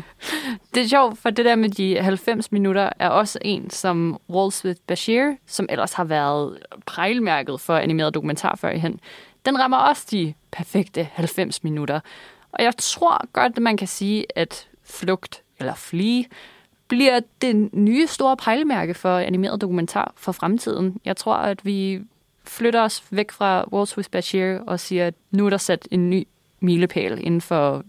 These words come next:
dokumentaristisk animeret fortælling. Det er en emotionel rutsjebanetur, som Jonas Bo og Rasmussen tager os på her. Det fortæller også den der flygtningehistorie, man har hørt så mange gange før, på en ny måde,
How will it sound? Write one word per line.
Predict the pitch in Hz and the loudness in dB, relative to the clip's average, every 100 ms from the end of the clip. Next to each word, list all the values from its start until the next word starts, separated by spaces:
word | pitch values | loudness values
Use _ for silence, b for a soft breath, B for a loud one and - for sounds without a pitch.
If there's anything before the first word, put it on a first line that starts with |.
| - | -4
dokumentaristisk | 170 160 160 160 - - - - _ - | 0 0 0 -4 -4 -8 -10 -18 _ -4
animeret | 160 160 151 | -2 0 -4
fortælling. | - - 151 139 147 B B B B B _ - | -6 -6 -4 -4 -8 B B B B B _ 0
Det | 196 | 2
er | 185 - | 2 2
en | 180 175 170 | 2 2 2
emotionel | 170 185 170 175 156 - - - | 4 4 2 0 -2 -4 -12 -2
rutsjebanetur, | 175 165 160 143 160 175 - - | -2 0 -2 0 0 -2 -2 -8
som | - 175 151 147 147 | -4 -2 0 -2 0
Jonas | 175 165 - | 0 0 0
Bo | 165 | 0
og | 156 | 4
Rasmussen | 151 - 156 151 139 - - | 2 2 -4 -2 -4 -6 -4
tager | 175 143 | 0 0
os | |
på | - 165 | 2 0
her. | 156 - - B B B B B B - | 0 -2 -4 B B B B B B 0
Det | 180 170 170 143 | 4 6 4 2
fortæller | - 202 - - 269 320 311 | -2 -4 -2 0 2 4 4
også | - 185 - 185 | 4 4 2 -2
den | 208 | -2
der | - | -4
flygtningehistorie, | - 185 185 190 156 151 147 - 160 - | -2 0 0 0 0 -2 -4 -2 -2 0
man | 151 151 | -2 -2
har | 151 - | -4 -2
hørt | - - | -2 0
så | - 185 | 2 2
mange | 131 139 | 2 2
gange | 135 110 | 0 0
før, | - 156 - - b _ | -2 -2 -2 -6 b _
på | - | 4
en | 202 190 | 6 8
ny | 214 151 | 6 4
måde, | 151 120 110 | 0 0 -2